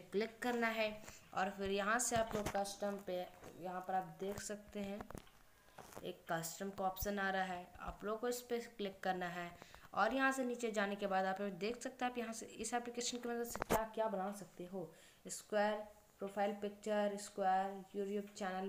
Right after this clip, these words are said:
banner और YouTube channel banner,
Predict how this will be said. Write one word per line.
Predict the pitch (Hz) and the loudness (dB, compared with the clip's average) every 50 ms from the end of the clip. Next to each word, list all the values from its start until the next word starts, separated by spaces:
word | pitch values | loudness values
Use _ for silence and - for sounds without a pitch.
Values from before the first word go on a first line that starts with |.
| 185 | 0
banner | 196 190 190 196 196 190 190 190 196 190 196 196 - - - - - - - - - - - - - - - - - - - - - - - - - | 0 0 2 2 2 2 2 2 0 0 -4 -6 -10 -16 -20 -20 -20 -20 -20 -20 -20 -20 -20 -20 -20 -20 -20 -20 -20 -20 -20 -20 -20 -20 -16 -8 -6
और | - 196 202 196 202 - - - - - - - - - - - - - | -4 -4 -4 -6 -10 -16 -20 -20 -20 -20 -20 -20 -20 -20 -20 -20 -20 -16
YouTube | - 165 180 180 175 175 | -12 -10 -10 -10 -8 -10
channel | 180 175 190 180 180 180 175 170 | -8 -8 -6 -6 -6 -6 -6 -4
banner, | 175 170 175 175 175 175 180 180 180 | -4 -4 -2 -2 -2 -2 -2 -4 -4